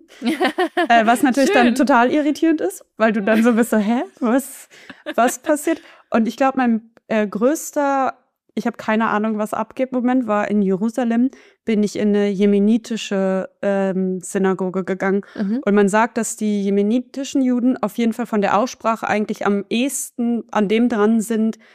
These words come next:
Speaker 2: wie Linguistinnen vermuten, dass sich die Sprache angehört hat am
Speaker 1: Mhm.
Speaker 2: Anfang. Aber es ist halt mit einem sehr stark so arabischen,
Speaker 1: Mhm.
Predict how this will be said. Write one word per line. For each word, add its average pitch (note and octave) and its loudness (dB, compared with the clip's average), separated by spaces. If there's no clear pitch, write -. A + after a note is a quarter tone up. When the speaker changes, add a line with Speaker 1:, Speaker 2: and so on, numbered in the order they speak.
Speaker 2:
wie A3 -2
Linguistinnen C4 2
vermuten, A#3+ 2
dass G#3+ -2
sich A3 -8
die G#3 -4
Sprache G3+ -2
angehört F3+ -2
hat - -10
am F3+ -2
Speaker 1:
Mhm. - -2
Speaker 2:
Anfang. G3+ -2
Aber G3+ 0
es - -2
ist A3+ -8
halt G#3+ 0
mit A3 0
einem G#3 2
sehr G#3+ 0
stark G#3 -4
so F#3+ -4
arabischen, A3 -2
Speaker 1:
Mhm. G#3+ -2